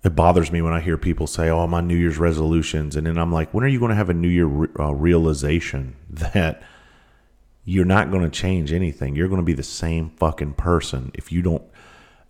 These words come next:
absolutely commit your lifestyle to that change." And that means you have to rid yourself of any and every toxic excuse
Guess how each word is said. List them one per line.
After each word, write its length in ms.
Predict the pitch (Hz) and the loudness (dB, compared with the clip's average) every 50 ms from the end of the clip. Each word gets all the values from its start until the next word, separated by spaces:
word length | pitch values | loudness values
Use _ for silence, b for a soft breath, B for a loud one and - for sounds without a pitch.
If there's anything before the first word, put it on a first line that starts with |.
| - 87 | -6 -2
absolutely 760 | 90 92 95 95 - - 101 92 85 80 - - 78 82 | 0 0 0 -2 0 0 2 4 4 2 2 0 -2 -2
commit 480 | 76 - - 82 82 80 85 80 - - | -2 -2 -4 -2 0 0 0 0 0 0
your 200 | 80 78 78 76 | 0 0 0 0
lifestyle 680 | 71 69 76 82 87 85 - - - - 80 73 71 73 | 0 -2 -2 -2 -2 -2 -4 -4 -4 -2 0 0 0 -2
to 140 | - - 76 | -2 -2 -2
that 200 | 73 71 - - | -2 -2 -2 -4
change." 520 | - - 98 90 85 67 65 - - - b b b b b b b b b b b b b b b b b | -4 -2 -2 0 0 -2 -4 -8 -12 -16 b b b b b b b b b b b b b b b b b
And 100 | - 90 | 0 2
that 160 | 95 98 - - | 2 2 4 4
means 320 | 101 104 110 104 92 82 | 2 4 4 4 2 2
you 80 | 85 82 | 2 2
have 140 | 92 - | 0 0
to 100 | - 85 | 0 -2
rid 400 | 71 69 71 78 95 113 131 123 | -2 -2 2 4 6 6 6 6
yourself 560 | 110 98 90 - - - 78 71 69 69 - - | 6 2 2 2 0 -2 -2 -2 -2 -2 -2 -4
of 160 | 67 - - - | -6 -6 -6 -6
any 380 | - 92 95 110 123 127 - - - | -2 -2 0 0 -2 -2 -4 -6 -6
and 160 | 85 80 - - - | -8 -8 -8 -6 -2
every 520 | 85 87 87 82 92 95 104 104 98 B B B B B B - | -2 -2 0 0 0 0 0 0 -2 B B B B B B 0
toxic 640 | - - - 98 98 - - - - 120 117 - - | 0 2 4 6 4 4 4 0 -2 -2 -2 -2 -6
excuse 880 | - - - - - - - - 104 101 82 71 67 - - - - | -12 -10 -8 -8 -8 -8 -4 0 2 2 2 2 0 -4 -10 -14 -16